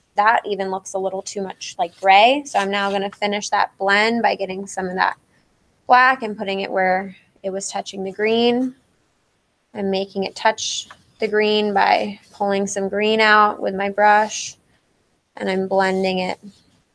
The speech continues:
where the two are meeting. So edit and fix anything first that you were not happy yet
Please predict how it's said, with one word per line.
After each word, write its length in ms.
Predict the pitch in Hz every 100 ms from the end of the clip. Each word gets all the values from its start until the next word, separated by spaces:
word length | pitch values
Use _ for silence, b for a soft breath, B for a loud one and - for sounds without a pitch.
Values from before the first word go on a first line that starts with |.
| _ _ _ _ - _ _
where 140 | 208 196
the 120 | 196
two 180 | - 196
are 160 | 190
meeting. 580 | 185 180 - - 240 208 _
So 360 | - 202 196 196 -
edit 420 | 240 262 294 285
and 180 | 254 240
fix 360 | 240 233 - -
anything 480 | 220 233 240 240
first 480 | 233 - 208 214 -
that 100 | 208
you 160 | 202 196
were 240 | 185 190
not 180 | 190 196
happy 440 | - 196 196 -
yet 420 | 202 220 226 240